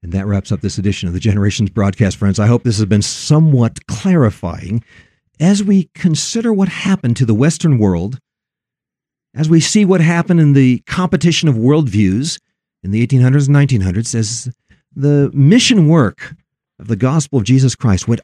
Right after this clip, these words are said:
all over the world during the greatest centuries of missions. Big things have happened around the world, but for right now, I think the big takeaway for us,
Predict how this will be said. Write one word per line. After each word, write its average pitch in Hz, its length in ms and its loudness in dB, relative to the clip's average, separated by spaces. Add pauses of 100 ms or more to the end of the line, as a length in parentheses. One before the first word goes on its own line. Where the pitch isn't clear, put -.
all 156 320 2
over 131 180 0
the 123 80 2
world 90 480 -2
during 110 160 2
the 98 80 0
greatest 110 380 0
centuries 101 440 -2
of 85 120 -8
missions. - 420 -10 (1300)
Big 185 220 2
things 165 240 2
have 131 100 0
happened 82 420 -8 (540)
around 110 360 4
the 113 60 4
world, 80 340 -2
but - 160 -8
for 110 160 -4
right 123 120 0
now, 101 360 0 (760)
I 175 100 0
think 190 200 0
the 131 60 2
big 101 420 0 (600)
takeaway 101 640 0
for 90 320 -2
us, 90 320 -4